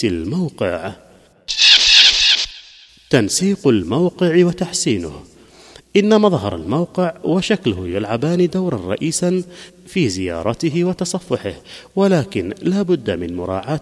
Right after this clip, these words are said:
وقت التحميل للصفحة حتى لا يمل المستخدم من طول الانتظار، وذلك لأن الصفحة مليئة بالصور والأشكال، فاحرص على التنسيقات البسيطة الجذابة.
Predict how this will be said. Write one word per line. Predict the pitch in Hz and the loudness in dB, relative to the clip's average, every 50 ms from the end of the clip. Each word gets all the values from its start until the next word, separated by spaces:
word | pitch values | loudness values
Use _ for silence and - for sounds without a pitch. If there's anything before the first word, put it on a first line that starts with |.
| - 165 | -2 -2
وقت | 160 170 - - - | -2 -2 -4 -4 -8
التحميل | 180 - - 165 - - 160 165 175 185 190 180 - | -8 -6 -6 -10 -6 -6 -4 -2 2 2 2 2 0
للصفحة | - - 127 160 170 - - 208 180 - - 160 - - 165 | -2 -2 0 0 0 0 0 -2 -4 -2 -2 -4 -4 -4 -6
حتى | - - - 196 190 - - 127 104 | -8 -4 -2 -2 -2 0 0 0 0
لا | 90 90 92 95 | 0 -2 -2 -2
يمل | 95 104 120 120 139 | -2 -2 -2 0 0
المستخدم | 143 139 156 156 - - 196 - - 160 185 190 190 - - 135 | 0 0 0 -2 -2 -4 -4 -4 -2 0 2 2 2 0 0 0
من | 123 113 98 87 | 0 0 -2 -4
طول | - - 90 82 82 85 | -8 -8 -8 -8 -6 -6
الانتظار، | 95 120 - 131 120 - 180 170 185 170 127 90 80 - 185 - - - - - - - _ _ _ - | -6 -6 -6 -6 -4 -2 -2 -2 -2 -2 -2 -4 -6 -8 -10 -12 -12 -12 -20 -20 -20 -20 _ _ _ 0
وذلك | 170 151 139 110 90 80 80 101 131 151 170 180 170 - 190 | 2 4 4 4 2 -2 -4 -2 0 0 0 0 0 0 0
لأن | 180 185 185 196 196 196 | 0 0 0 0 0 0
الصفحة | 202 185 - - 185 - - - - - 95 87 - - - - | 0 0 0 0 0 -2 -4 -6 -8 -6 -6 -6 -8 -14 -12 -8
مليئة | - 196 196 202 196 175 135 104 113 - 101 85 76 71 69 - 92 | -6 -2 -2 0 0 2 0 0 -2 -4 -6 -8 -12 -12 -16 -16 -12
بالصور | 95 104 - - - - - 156 165 151 123 101 85 80 78 | -8 -4 -2 0 0 0 2 2 2 2 0 -2 -4 -8 -8
والأشكال، | 76 87 120 - - 160 - - - 190 160 117 85 76 65 - 104 - - - - _ _ - - - - - _ - | -4 -2 -2 -2 -2 -4 -6 -4 -4 -4 -4 -6 -6 -10 -14 -16 -18 -18 -18 -20 -20 _ _ -20 -20 -20 -20 -20 _ -10
فاحرص | - - 175 165 - - 160 185 180 - - | -4 -2 -2 -2 -4 -6 -6 -4 -4 -4 -4
على | - 101 101 98 | -4 -4 -4 -4
التنسيقات | - - - - 90 85 - - - 165 170 175 160 - - 151 160 170 160 - - | -6 -10 -10 -10 -8 -6 -6 -4 -4 -2 -2 -4 -4 -6 -6 -4 -4 -4 -6 -4 -6
البسيطة | 170 143 104 90 82 90 85 - - 135 165 175 160 151 - 135 101 90 - - | -4 -4 -4 -6 -6 -8 -10 -8 -6 -4 -4 -6 -6 -6 -6 -6 -6 -6 -6 -8
الجذابة. | 95 85 76 76 78 85 110 151 175 - - 202 143 92 85 76 80 78 | -8 -8 -8 -12 -12 -8 -6 -6 -4 -2 -2 -2 -2 -2 -6 -10 -12 -14